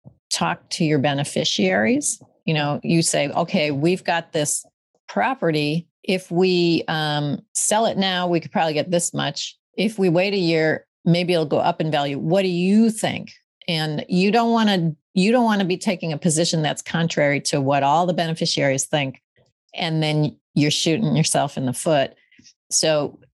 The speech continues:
ideally, you're gonna get everybody in writing to say, "Yes, we're gonna sit on this property. Let's hold it for at least a year and see, see if the market values will go up." You know,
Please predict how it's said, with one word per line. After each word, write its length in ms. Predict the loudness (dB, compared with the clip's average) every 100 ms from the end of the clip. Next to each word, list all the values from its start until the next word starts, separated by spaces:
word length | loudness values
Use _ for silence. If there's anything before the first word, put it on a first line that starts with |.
| -6
ideally, 680 | -4 -4 -2 0 2 0 0
you're 200 | 0 0
gonna 220 | 0 0
get 320 | 0 -2 -4 -6
everybody 720 | -4 -2 0 0 0 0 -2
in 180 | -4
writing 380 | -2 -2 -2 -4
to 80 | -4
say, 340 | -2 0 -2 -2
"Yes, 400 | 0 0 -2 -6
we're 200 | -2 -2
gonna 220 | 0 -2
sit 300 | -2 -2 -2
on 140 | -2 -2
this 120 | -6
property. 460 | -4 -4 -2 -4 0
Let's 200 | 0 -2
hold 240 | 0 0 0
it 120 | -2
for 140 | -2
at 80 | 0
least 240 | 0 -2 -4
a 40 |
year 300 | -4 -4 -4 -2
and 140 | 0
see, 300 | 2 0 -2 -6 _ -6
see 200 | -2 0
if 140 | 0
the 80 | -2
market 340 | -2 -4 -4
values 360 | -2 0 -2 -4
will 100 | -6
go 180 | -4 -4
up." 180 | -6 -12 -20 -20 -8 -2
You 100 | 0
know, 260 | -2 -6